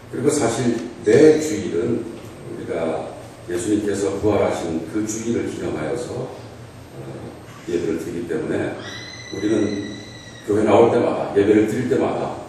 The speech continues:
어, 부활의 진리에, 어, 빠져서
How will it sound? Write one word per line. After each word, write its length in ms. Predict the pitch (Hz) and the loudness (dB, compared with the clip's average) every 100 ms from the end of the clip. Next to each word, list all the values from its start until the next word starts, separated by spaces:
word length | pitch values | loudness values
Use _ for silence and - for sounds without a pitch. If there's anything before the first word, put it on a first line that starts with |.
| - | -14
어, 320 | - - - - | -12 -12 -12 -4
부활의 520 | - - - - - - - - - - - - | 0 2 2 2 0 -8 -14 -16 -18 -18 -12 -10
진리에, 520 | 90 90 85 85 85 - - - - | -6 -2 2 2 0 -4 -10 -14 -14
어, 1300 | - - - - - - - - - - - - - | -14 -12 -14 -14 -16 -16 -16 -16 -18 -20 -18 -18 -4
빠져서 540 | 160 - 120 - - | 0 2 2 0 -4